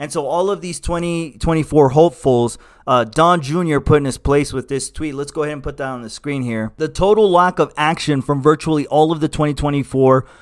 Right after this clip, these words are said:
G O P hopefuls is pretty amazing. They have a perfect platform to show that they're willing and able to fight, but they will cower to the media mob instead. Don't worry,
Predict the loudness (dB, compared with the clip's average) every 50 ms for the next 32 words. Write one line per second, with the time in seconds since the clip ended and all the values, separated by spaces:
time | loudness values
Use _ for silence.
0 | _ _ -12 -6 -2 0 4 4 4 4 4 0 0 2 4 4 4 4 4 2
1 | -2 -2 -2 -2 -6 -4 0 0 2 4 4 2 2 2 2 2 0 -2 -4 -8
2 | -8 -10 -16 _ _ _ _ _ 2 4 4 6 6 6 4 4 2 0 0 4
3 | 4 4 4 2 2 0 0 0 0 _ -2 2 4 4 2 2 -2 -2 -2 -2
4 | -2 -4 -6 -6 0 2 2 4 4 4 2 2 2 0 0 0 0 2 4 4
5 | 4 2 0 -2 -2 -2 -2 -2 -2 0 -2 -2 -2 -2 -6 -4 -2 0 2 2
6 | 2 2 -2 -4 -10 -16 _ _ _ _ -4 -2 2 4 4 6 6 6 6 4
7 | 2 -4 0 4 4 6 6 6 6 4 2 2 0 -4 -4 -2 -2 -2 -2 -4
8 | -4 -4 -2 2 4 4 4 4 4 4 4 6 4 2 0 -4 -10 -6 -4 -4
9 | -4 -6 -6 -2 2 2 4 4 2 0 -4 -8 -14 _ _ _ _ _ 2 4
10 | 4 4 4 4 4 6 6 6 4 2 0